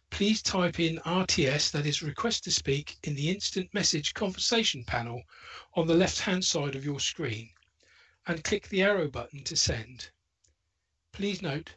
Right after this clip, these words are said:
that this panel is visible to all parties. If you would like to raise a point of order, please type P O, point of order, in the instant message conversation panel. Where there appears to be a consensus in the meeting for the motion,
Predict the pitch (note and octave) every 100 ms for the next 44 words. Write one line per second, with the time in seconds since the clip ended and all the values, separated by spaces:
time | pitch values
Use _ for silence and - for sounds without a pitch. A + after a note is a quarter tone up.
0 | _ D#3+ D#3+ F#3 - - D#3 D3 D3+ C#3+
1 | D3 D#3+ B2+ B2+ D3 - C#3 D3 D3 -
2 | D3 A#2+ - A2+ - - _ _ _ _
3 | _ _ _ _ _ _ _ _ - -
4 | - - - - B3 B3+ A#3 G#3 - G3
5 | F#3 F3+ - - F3+ D#3+ D#3+ D#3+ A2+ A2+
6 | C#3 _ _ - G3+ G#3 - E3 D#3+ -
7 | - F#3+ E3+ F3 F#3 B2 D#3 - _ _
8 | - D#3 D#3 D3+ F#3 B2+ B2+ D3+ - _
9 | - E3+ F3 F#3+ F#3 - F#3+ F3+ G3 E3
10 | - C#3+ C#3+ - - _ _ - E3+ D3+
11 | - D#3+ - C#3+ A#2 B2 B2 A2 - _
12 | _ _ _ _ _ _ _ _ _ _
13 | _ _ _ D#3+ G3 A3+ A#3+ A3+ A3+ G3+
14 | F#3+ F3 F#3+ E3+ E3+ - G3 F#3 - E3+
15 | F3 E3 E3+ E3+ E3 D#3 - D3+ D3 F#3
16 | F#3 C3+ B2